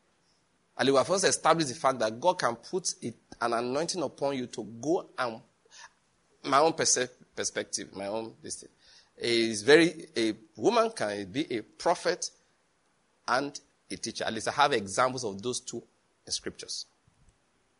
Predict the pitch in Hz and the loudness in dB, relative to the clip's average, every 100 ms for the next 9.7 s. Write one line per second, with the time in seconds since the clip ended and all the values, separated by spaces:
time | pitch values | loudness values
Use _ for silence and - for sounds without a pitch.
0 | _ _ _ _ - 190 160 127 127 139 | _ _ _ _ -10 -4 0 2 2 2
1 | 147 143 120 98 - 110 - - 143 123 | 2 2 0 -2 -2 0 0 0 -2 -2
2 | 110 85 - - - _ _ _ - - | -4 -6 -10 -12 -14 _ _ _ 6 8
3 | 208 196 151 143 160 165 135 123 123 110 | 10 10 10 8 8 8 6 4 2 0
4 | 98 - _ _ _ _ _ _ _ _ | -4 -16 _ _ _ _ _ _ _ _
5 | _ - - - - 131 143 185 190 175 | _ -20 -20 -20 -2 4 8 8 8 2
6 | 202 165 139 - 190 180 180 175 - 123 | 4 8 8 8 6 6 4 2 2 0
7 | 127 160 151 123 120 120 123 127 - 143 | 4 4 4 2 4 6 4 2 -2 -2
8 | 143 131 139 196 196 - 131 147 143 131 | -2 -4 6 8 8 6 2 2 0 -2
9 | 117 117 120 151 123 - | -2 -2 -2 -2 -2 -4